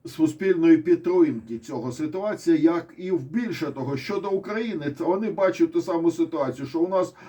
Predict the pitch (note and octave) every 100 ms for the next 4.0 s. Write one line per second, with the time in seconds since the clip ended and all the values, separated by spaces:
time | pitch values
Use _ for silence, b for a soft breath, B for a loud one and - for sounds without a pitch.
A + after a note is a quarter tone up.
0 | B D#3+ F3 F#3+ F#3 E3+ D#3+ F#3 F3+ F#3
1 | E3+ F#3 F#3+ G3+ C#4+ C#4 E3 C3 - E3
2 | D#3+ F3+ F3+ G#3 - D4 D#3+ B2 A#2 B2+
3 | C3 F#3+ A3+ G3+ E3 C#3 B2+ A3+ A#3 -